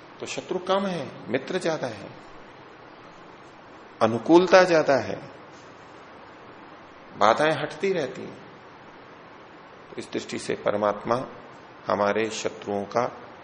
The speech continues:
विनाशक है। और परमात्मा शत्रु का विनाशक है, इसलिए हम जितने भी अच्छी तरह रह पा रहे हैं वो रह पा रहे हैं।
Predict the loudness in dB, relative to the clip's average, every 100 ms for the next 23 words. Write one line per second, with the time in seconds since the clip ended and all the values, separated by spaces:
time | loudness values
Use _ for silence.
0 | -18 -6 -2 0 0 -2 -4 -8 -14 -16
1 | -18 -20 -20 -20 -20 -20 -20 -20 -20 -20
2 | -20 -20 -20 -20 -20 -20 -20 -6 -4 4
3 | 8 10 8 8 6 4 2 6 8 8
4 | 8 2 2 2 2 2 0 2 6 6
5 | 6 0 0 -2 2 2 4 4 4 2
6 | 2 4 6 4 6 6 6 4 2 0
7 | -2 -2 -4 -4